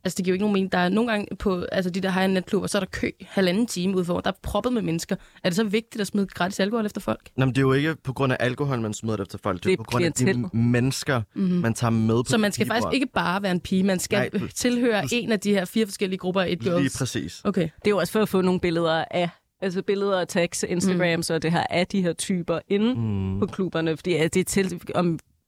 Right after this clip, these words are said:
Speaker 3: vi ved det eller ej, så tiltrækker bestemte mennesker en
Speaker 1: Mm.
Speaker 3: bestemt folkeskare.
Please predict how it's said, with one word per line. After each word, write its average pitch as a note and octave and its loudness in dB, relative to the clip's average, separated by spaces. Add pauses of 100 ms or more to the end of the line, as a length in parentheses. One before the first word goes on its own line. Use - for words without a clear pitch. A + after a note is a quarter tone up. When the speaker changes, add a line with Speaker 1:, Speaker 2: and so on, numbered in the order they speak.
(180)
Speaker 3:
vi E3 2
ved F3+ 4
det G3+ 4
eller F#3+ 2
ej, D#3 0
så E3 -6
tiltrækker D#3+ 0 (100)
bestemte E3+ 0
mennesker E3 2 (260)
en F#3 2
Speaker 1:
Mm. F3+ -2
Speaker 3:
bestemt E3 -4
folkeskare. A3 -2